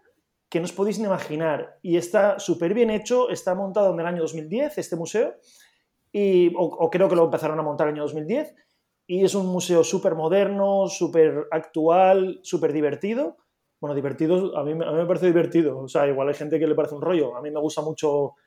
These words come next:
el tema de la historia, la prehistoria, el paleolítico y tal. Y, no sé, aprendí muchísimo, eh, no sé,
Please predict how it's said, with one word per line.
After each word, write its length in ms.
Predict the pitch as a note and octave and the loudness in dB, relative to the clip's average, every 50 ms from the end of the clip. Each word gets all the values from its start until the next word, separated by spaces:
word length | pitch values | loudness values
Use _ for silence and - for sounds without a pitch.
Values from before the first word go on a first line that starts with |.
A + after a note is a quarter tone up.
| _ _ | _ _
el 120 | - C#3+ - | -12 -8 -6
tema 200 | D#3 C#3+ C#3+ C#3+ | -4 -4 -2 -2
de 80 | C#3+ | 0
la 80 | C#3 C3+ | 0 -2
historia, 400 | C3+ - - - E3+ E3 E3 D#3+ | -4 -4 -2 0 2 2 4 4
la 140 | D3+ C#3+ D3 | 2 2 0
prehistoria, 520 | D3 D3 C#3 - - E3 E3 D#3+ D#3+ D3 | -2 -6 -6 -2 2 4 4 6 6 4
el 80 | C#3+ D3 | 2 2
paleolítico 580 | C#3+ C#3 C#3 C#3+ D#3 E3 E3 F3 D3+ C#3 D3 C#3+ | 0 -2 -2 0 -2 0 0 0 0 0 0 0
y 40 | |
tal. 200 | C#3 D#3 F#3 A3 - _ _ _ _ _ _ _ _ _ _ _ _ _ | 2 0 -2 -2 -4 _ _ _ _ _ _ _ _ _ _ _ _ _
Y, 720 | G3+ G3 F#3 F3 E3 D#3+ D#3 D3 D3 C#3+ C#3+ C#3+ C#3+ C#3+ D3 | 0 4 4 6 6 4 2 2 0 0 -2 -2 -4 -4 -4
no 80 | D#3+ | -6
sé, 100 | - - | -2 -2
aprendí 300 | - - D3+ D3+ D3+ F3 | -2 -2 -2 -4 -2 -2
muchísimo, 920 | G3 G3 F3 - - A3 - - B3 A#3 B3 B3+ B3+ B3 B3 B3 A#3+ - - | -2 -2 -2 -2 -4 -6 -4 -4 -2 0 2 2 2 2 2 0 -2 -4 -4
eh, 800 | - D#3+ E3 E3 D#3+ D#3+ D#3 D#3 D#3 D3+ D3+ D3+ D3+ C#3+ C#3+ - _ | -2 2 2 4 4 4 2 2 2 2 2 2 2 0 -2 -8 _
no 80 | F3+ F#3+ | -6 -6
sé, 220 | - - D3+ - | -2 -2 -2 -4